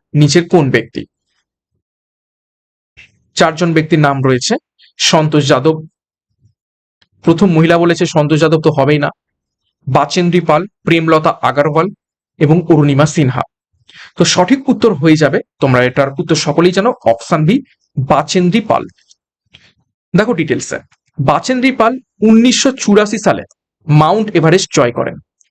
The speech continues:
অন্যান্য পর্বতারোহী দেখো, সন্তোষ যাদব, তিনি দুবার এভারেস্ট জয় করেছিলেন এবং অরুণিমা সিনহা,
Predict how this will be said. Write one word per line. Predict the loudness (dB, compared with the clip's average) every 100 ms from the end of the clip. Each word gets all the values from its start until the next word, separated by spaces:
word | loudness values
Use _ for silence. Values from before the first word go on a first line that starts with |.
| _
অন্যান্য | 2 4 2
পর্বতারোহী | 0 -4 -2 0 0 0 2
দেখো, | 2 0 -6 _
সন্তোষ | -6 0 2 2 0 0
যাদব, | 0 -2 -4 -20 _
তিনি | 0 0
দুবার | 0 0 2 2 0 2
এভারেস্ট | 2 2 -2 0
জয় | -2
করেছিলেন | 2 -2 0 -4 -4 _ -20 -2
এবং | 0 0 2
অরুণিমা | 2 4 2 0
সিনহা, | 0 0 0